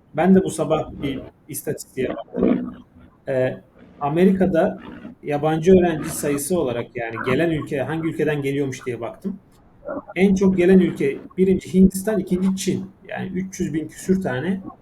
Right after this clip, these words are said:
Çinli öğrenci Amerika'da eğitim görüyor. Ee, aynı şekilde yani Amerika'daki firmaların birçoğu Çin'de üretim yapıyor, ürün getirtiyor. O yüzden zaten bunun bir şekilde bir anlaşmaya var-, varılması herkes tarafından isteniyordu.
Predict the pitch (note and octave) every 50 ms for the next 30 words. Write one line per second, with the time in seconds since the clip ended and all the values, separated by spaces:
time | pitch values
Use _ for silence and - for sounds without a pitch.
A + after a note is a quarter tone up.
0 | - - _ - - - - - - - D3+ E3 F3+ F#3 E3+ C#3+ B2 A#2+ A#2+ C#3
1 | D#3+ F3+ E3 D#3+ D#3 D3 - - C#3+ F#3 F#3 D#3 C#3+ - D3+ C3+ B2 A#2 A#2+ A#2
2 | A2+ - - - - - - - - - - - - _ _ _ _ _ - -
3 | D3+ D3+ D#3 D3+ D3+ D3 D3 C#3+ C#3+ - - - - - - - F3+ G3 G3+ F#3+
4 | G3+ G#3 F#3+ - F#3+ F3+ F3 F3 F3+ F#3 F#3 F#3 - D3+ D#3+ F3 F#3 F#3+ F#3+ F#3+
5 | F#3+ F#3 F#3+ F#3+ F#3+ F#3+ F#3+ F#3 F#3 - - F3 F3 F3+ F3 F3 F3 F3+ F3 E3+
6 | - - - - - - - - - - - - C#3 C3+ E3+ G3 F#3+ F#3+ F#3+ -
7 | F3+ E3+ E3+ F3 E3+ - - - D3+ D3+ D3+ D#3+ D#3 D3 D3 D3 - C#3+ B2+ A#2+
8 | A#2+ - - B2+ B2 A#2 B2 - - C#3 B2+ A#2+ A2+ - - A2 - - - F#3
9 | F#3+ F#3+ - - - - - - - _ _ _ - - G#3 B3+ B3 A3 A#3 G#3
10 | F#3+ G#3+ A3 - A#3 G#3+ F#3 D#3 D#3 F#3+ G#3+ A3+ G#3+ F#3+ F#3+ A3 - B3 A3+ F#3
11 | G3 G3 G3 F#3 F#3+ - C#3+ D#3+ E3+ F3+ F#3 F#3+ - F#3+ F#3+ G3 F#3 E3 E3 E3
12 | E3 F3 E3+ D#3 D#3+ E3+ F3 F3+ F3+ F#3 F#3+ - - A#3+ - - - C#3 B2+ A#2+
13 | F3 G3+ G3+ F#3+ - E3+ D3 A#2 - - - - _ - A#2+ A#2 - - B2 A#2+
14 | A2+ - - - A#2 A2+ -